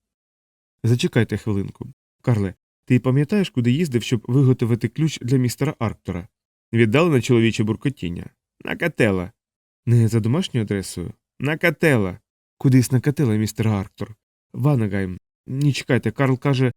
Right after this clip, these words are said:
що це було в Санта-Ані, на Мейн. Це вам". "Дякую", перебив він і поклав слухавку. Санта-Ана, Мейн. Саме там відбувалася ця йобана наркоманська вечірка. До того ж, тієї ночі я, певно, зібрав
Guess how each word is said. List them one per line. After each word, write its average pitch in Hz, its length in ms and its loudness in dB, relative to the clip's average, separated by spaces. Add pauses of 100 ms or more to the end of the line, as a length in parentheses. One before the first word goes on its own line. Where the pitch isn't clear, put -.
(220)
що - 140 -2
це 135 180 0
було 131 360 2
в 117 80 -6
Санта-Ані, 123 840 -2 (240)
на 123 180 0
Мейн. 101 400 -2 (440)
Це 156 220 0
вам". 139 340 -2 (300)
"Дякую", 104 440 0 (380)
перебив 120 500 4
він 147 380 2
і 190 100 -4
поклав 120 380 -2
слухавку. - 580 -10 (640)
Санта-Ана, 92 680 -2 (140)
Мейн. 98 440 -4 (400)
Саме 110 260 0
там 139 200 -6
відбувалася 104 580 0
ця 104 140 -2
йобана 101 420 -2
наркоманська 104 640 -2
вечірка. 117 560 -4 (380)
До 117 80 2
того 113 280 2
ж, - 100 -4
тієї 110 240 4
ночі 127 280 -2
я, 107 80 2
певно, 110 340 0
зібрав 110 420 0